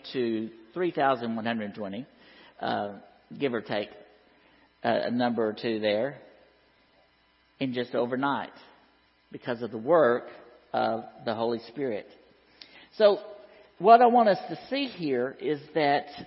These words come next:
uh, the first characteristic that we find of the church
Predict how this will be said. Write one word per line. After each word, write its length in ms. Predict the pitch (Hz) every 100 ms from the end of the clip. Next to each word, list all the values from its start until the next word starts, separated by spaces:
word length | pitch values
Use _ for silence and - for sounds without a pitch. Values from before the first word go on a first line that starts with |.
| -
uh, 180 | 139 131 - - 147
the 100 | 147 -
first 340 | 190 196 190 - - - _ _ - -
characteristic 920 | 220 190 147 135 220 - - 113 110 - - - - - - _ -
that 120 | 147
we 120 | 147 143
find 400 | 156 147 156 160 160
of 240 | 123 120 117 - - -
the 120 | 131
church 340 | 117 107 101